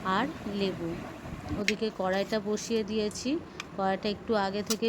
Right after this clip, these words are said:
বসিয়েছিলাম বলে একটু তলাটা কালো হয়ে গেছে, তো তাতে কোনো অসুবিধা নেই। আমি তেলটা দিয়ে দিলাম। আমার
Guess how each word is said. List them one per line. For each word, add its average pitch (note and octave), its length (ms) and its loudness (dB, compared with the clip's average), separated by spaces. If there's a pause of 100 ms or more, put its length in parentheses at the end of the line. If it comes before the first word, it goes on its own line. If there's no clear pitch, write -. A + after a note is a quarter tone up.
বসিয়েছিলাম G#3+ 720 -2
বলে A3+ 240 2
একটু G#3 440 -4
তলাটা G3 400 2
কালো G3+ 320 0
হয়ে G#3+ 300 0
গেছে, G#3+ 380 0 (680)
তো F#3+ 400 0
তাতে F#3 340 -2
কোনো A3+ 260 2
অসুবিধা G#3 520 0
নেই। G#3+ 280 0 (440)
আমি G3 320 0
তেলটা G3+ 380 0
দিয়ে G3 240 -2
দিলাম। G#3 440 0
আমার G#3 380 0